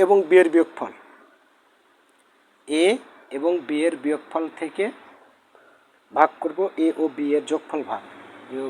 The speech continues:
বি এর যোগফল ভাগ, এই তো, ঠিক আছে। এরপরে তুমি লক্ষ্য করছো ছয় নম্বর, এক্সকে ওয়াই দ্বারা ভাগ করে ভাগফলের সাথে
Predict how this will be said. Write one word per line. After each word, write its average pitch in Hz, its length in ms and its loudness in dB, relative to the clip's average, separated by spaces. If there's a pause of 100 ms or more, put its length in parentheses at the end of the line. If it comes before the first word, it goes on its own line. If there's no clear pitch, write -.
বি 127 140 -6
এর 165 80 -8 (100)
যোগফল 135 360 -12 (340)
ভাগ, 113 140 -4 (680)
এই 190 140 -4
তো, 160 60 -10 (1400)
ঠিক 170 180 0
আছে। - 160 -8 (1300)
এরপরে 208 540 10 (360)
তুমি 196 180 10 (120)
লক্ষ্য - 220 0 (120)
করছো 175 360 4 (200)
ছয় 170 200 6
নম্বর, 170 220 4 (200)
এক্সকে - 400 0
ওয়াই 175 200 10
দ্বারা 180 160 4 (100)
ভাগ 165 100 4 (140)
করে 156 160 2 (1700)
ভাগফলের 208 600 2
সাথে 196 220 -4